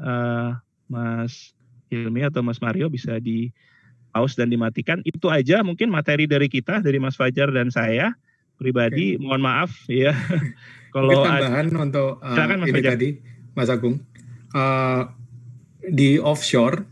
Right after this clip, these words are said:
Speaker 2: operasi pembuatan offshore, itu kenapa waktu jadi sangat penting buat kita? Karena operasi, biaya operasi untuk per-, apa,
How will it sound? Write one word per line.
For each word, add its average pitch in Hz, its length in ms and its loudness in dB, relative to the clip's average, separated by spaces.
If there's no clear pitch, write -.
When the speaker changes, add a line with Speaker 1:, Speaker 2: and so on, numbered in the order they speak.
Speaker 2:
operasi 131 400 2
pembuatan 123 400 4
offshore, 120 480 -2
itu 180 400 4
kenapa 143 480 2
waktu 190 800 4
jadi 123 240 4
sangat 123 320 0
penting 127 240 2
buat 117 240 0
kita? 120 320 -2
Karena 147 640 0
operasi, 143 800 2
biaya 127 320 2
operasi 131 480 -4
untuk 131 320 -4
per-, 135 480 -2
apa, 220 320 -2